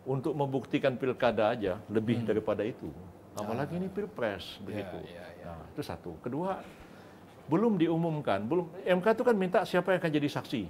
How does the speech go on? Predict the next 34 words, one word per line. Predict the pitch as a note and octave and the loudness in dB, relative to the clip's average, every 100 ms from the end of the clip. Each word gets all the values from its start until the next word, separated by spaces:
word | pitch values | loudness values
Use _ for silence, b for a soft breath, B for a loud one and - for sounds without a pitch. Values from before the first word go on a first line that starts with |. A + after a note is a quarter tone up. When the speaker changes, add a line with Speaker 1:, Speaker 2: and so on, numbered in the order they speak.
| - | -6
Speaker 2:
Ya. | A#2 | 0
Speaker 1:
namanya | B2 D3+ D#3 | 2 2 0
di | C3+ | -2
store | - C3+ G2 | 4 6 6
ke | - F#2+ | -2 -8
M | A2 | -4
K. | G2+ | -4
Speaker 2:
Ya, | D2+ - A2+ | -6 -10 -12
ya. | G2+ - B B B - | -10 -12 B B B 0
Speaker 1:
Belum | G3 B3+ | 2 4
ada | A#3 G#3 | 6 6
namanya | G3 F3 D#3+ D3+ | 4 6 6 6
di | C3+ | 6
store | C3 - C3 A#2+ | 2 4 4 4
ke | - | 0
M | G#2+ G#2 | -4 0
K, | F3+ A#3 G#3 | 0 0 -4
sudah | - B2 A#2 D#3+ | -4 0 2 2
gembar-gembor | G#2 A#2 A2+ G2+ F#2+ B2+ F3 | -2 0 0 0 -2 0 0
datang | G#2+ G2+ B2+ | 0 -2 -2
ke | - | -2
L | A2+ A#2 | -4 -4
P | A#2 | -4
S | B2+ | -4
K. | - F2 F#2+ - | -4 -6 -8 -14
Speaker 2:
Hmm. | A#2+ A#2+ A#2+ A#2 G#2+ G#2 | -10 -6 -4 -4 -4 0
Speaker 1:
Melapor, | G#2 G2 F#2 C3+ A2+ | 2 2 6 6 6
minta | G#2+ A2+ G2+ | 2 2 0
perlindungan | A#2+ A#2 A2+ A#2 A#2+ | 0 0 0 2 2
saksi | A2+ A#2 B2 | 0 -6 -4
korban. | A2+ G2+ A#2 A2+ F2 D2+ B B B B | -2 4 6 4 2 -10 B B B B
"Nih, | A2 G#2+ E2+ - - - - - | -4 -2 -4 -14 -20 -20 -20 -4
kami | - A#2 B2+ | 2 4 4
ini | C#3+ | 2